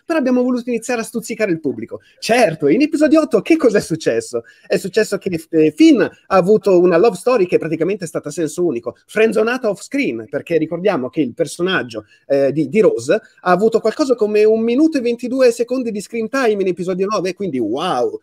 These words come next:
e non sappiamo che cosa è successo. Inoltre, si è già fidelizzata e affezionata a un'altra persona che a su-, a sua volta era nell'impero. Mm, ok, bene. E per quanto riguarda Poe, introduciamo un altro personaggio che è un rip-off di quello di Svet,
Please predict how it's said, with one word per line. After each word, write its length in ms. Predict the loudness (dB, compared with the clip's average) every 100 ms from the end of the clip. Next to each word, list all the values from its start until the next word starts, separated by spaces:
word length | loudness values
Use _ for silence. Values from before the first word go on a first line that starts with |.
| _
e 80 | -6
non 100 | -4
sappiamo 360 | -2 -2 -2 -2
che 120 | -2
cosa 200 | -2 -4
è 20 |
successo. 460 | -6 -8 -6 -8 -2
Inoltre, 540 | 2 2 2 -2 -10 -10 _
si 160 | -10 -2
è 20 |
già 140 | -2
fidelizzata 720 | -2 -4 -2 -2 0 0 2
e 40 | 0
affezionata 640 | 0 0 0 -2 -4 -6 _ -2
a 100 | 0
un'altra 340 | 2 0 -2
persona 420 | -4 0 0 2
che 100 | 0
a 40 | -2
su-, 160 | -2 -4
a 120 | -2
sua 140 | 4
volta 380 | 4 4 2 -2
era 220 | 2 2
nell'impero. 800 | 2 2 0 4 4 4 2 -4 -12
Mm, 80 | -12 -14 _ _
ok, 540 | -6 0 2 2 0 -6
bene. 360 | -4 -2 -6 _ _ _ _
E 200 | 2 4
per 120 | 2
quanto 220 | -2 -2 -2
riguarda 340 | -2 -2 -2
Poe, 240 | 0 0
introduciamo 520 | 0 -4 -6 -6 -4 -2
un 60 |
altro 200 | -4 -4
personaggio 500 | -6 -8 -6 -4 -4
che 100 | -4
è 40 | -6
un 60 |
rip-off 320 | -4 -4 -6
di 80 | -8
quello 200 | -10 -6
di 80 | -4
Svet, 460 | -2 -4 -4 -6